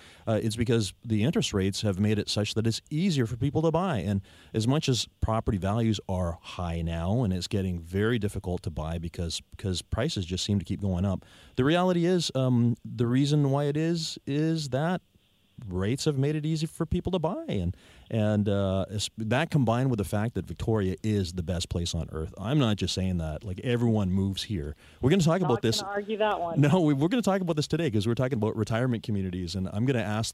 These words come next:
Speaker 1: the gals. I bet you nobody is, is locally born and raised. They all come from another place 'cause they have found paradise, right?
Speaker 2: Yeah, you sure have.
Speaker 1: Yeah. Well, thanks, Denise. Um, hey, listen, as always, if people need to reach you, what's the number to call?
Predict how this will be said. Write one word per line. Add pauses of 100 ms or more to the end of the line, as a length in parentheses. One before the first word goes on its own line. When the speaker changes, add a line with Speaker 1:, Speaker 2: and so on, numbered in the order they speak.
Speaker 1:
the
gals. (180)
I
bet
you
nobody
is,
is
locally
born
and
raised.
They
all
come
from
another
place
'cause
they
have
found
paradise,
right? (560)
Speaker 2:
Yeah,
you (100)
sure
have. (100)
Speaker 1:
Yeah. (260)
Well,
thanks,
Denise.
Um,
hey,
listen,
as
always,
if
people
need
to
reach
you,
what's
the
number
to
call?